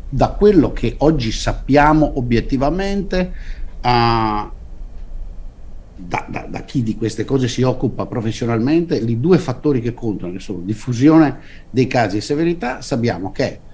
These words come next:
più infettivo, ma si ricordi che anche la Delta doveva essere super infettiva, poi si è rivelata essere leggermente meno, ma comunque molto infettiva, eh, per carità, capiamoci. Problema di numeri esatti, eh,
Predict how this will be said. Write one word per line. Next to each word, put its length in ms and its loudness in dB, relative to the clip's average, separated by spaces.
più 120 6
infettivo, 480 2
ma 100 0
si 120 -2
ricordi 280 4
che 80 4
anche 140 4
la 100 2
Delta 280 2
doveva 200 0
essere 200 -6
super 280 0
infettiva, 460 0
poi 140 -4
si 100 -6
è 20 -2
rivelata 380 -4
essere 240 -4
leggermente 460 -4
meno, 180 -2
ma 100 -10
comunque 280 4
molto 240 0
infettiva, 500 0
eh, 60 -6
per 140 -16
carità, 300 -8
capiamoci. 460 -8
Problema 240 6
di 60 6
numeri 380 8
esatti, 540 -6
eh, 240 0